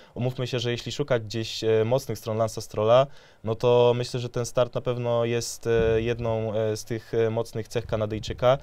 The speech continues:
No on startuje po prostu jako jeden, e, jeden, jest to kierowca, który startuje po prostu najlepiej możliwe w stawce.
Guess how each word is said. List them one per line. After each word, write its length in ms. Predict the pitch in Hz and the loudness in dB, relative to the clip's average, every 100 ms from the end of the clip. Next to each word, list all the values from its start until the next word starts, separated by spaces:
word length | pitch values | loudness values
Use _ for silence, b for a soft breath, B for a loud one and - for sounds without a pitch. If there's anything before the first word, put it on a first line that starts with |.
| B B | B B
No 80 | 110 | -2
on 80 | 127 | -2
startuje 320 | 127 127 131 | 0 -2 -2
po 120 | 127 | -2
prostu 640 | 123 127 - 131 131 131 127 - 85 - _ _ _ | -4 -6 -4 -2 0 0 -2 -6 -14 -20 _ _ _
jako 240 | 127 123 135 | -2 0 0
jeden, 400 | 131 127 127 - 117 117 117 | 0 -2 -6 -6 -4 -2 0
e, 60 | |
jeden, 300 | 143 147 143 | 0 0 2
jest 180 | 143 156 | 0 0
to 80 | 151 | 0
kierowca, 400 | 151 143 143 143 | 2 2 2 -2
który 200 | - 131 | -2 -4
startuje 380 | - 127 131 123 | -4 -4 -4 -4
po 100 | 120 | -4
prostu 400 | 123 - 127 120 | -8 -6 -4 0
najlepiej 420 | 123 127 127 123 | 2 2 0 -2
możliwe 440 | 120 117 113 117 | -4 -4 0 0
w 260 | 117 - - | 0 -6 -4
stawce. 380 | - 90 - | -2 -2 -6